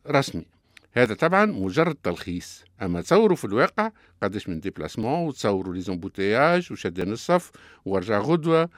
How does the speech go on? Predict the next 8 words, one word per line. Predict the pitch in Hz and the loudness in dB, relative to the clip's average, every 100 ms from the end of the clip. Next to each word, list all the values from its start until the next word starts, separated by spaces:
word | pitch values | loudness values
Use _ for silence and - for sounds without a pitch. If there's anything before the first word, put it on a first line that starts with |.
| - - _ | -20 -20 _
والمسؤول | 101 98 113 123 110 | 0 2 0 -4 -4
غايب | 110 143 170 180 170 127 | 2 4 6 6 4 0
والريزو | 110 107 98 104 | 0 0 0 -4
طايح | - 160 175 175 165 | 2 4 6 4 0
والإضرابات | 131 117 98 104 98 120 156 170 165 | -4 -6 -6 -4 -2 4 6 6 2
وتدمير | 123 110 107 104 95 | -2 -6 -2 0 0
الأعصاب | 92 - 107 107 | -2 0 -2 -2
بأنواعها، | - 120 127 175 185 165 165 175 | -4 -2 0 0 0 0 2 2